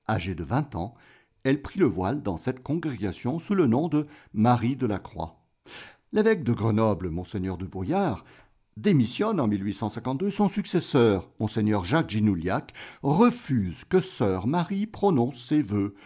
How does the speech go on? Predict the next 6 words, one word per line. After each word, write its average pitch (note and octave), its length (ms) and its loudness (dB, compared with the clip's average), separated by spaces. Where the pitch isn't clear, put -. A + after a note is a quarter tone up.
car F2+ 320 -4
il F2+ 160 -6
la F2+ 100 -4
considère F#2+ 680 -2
peu G#3+ 300 2
préparée A2+ 640 -4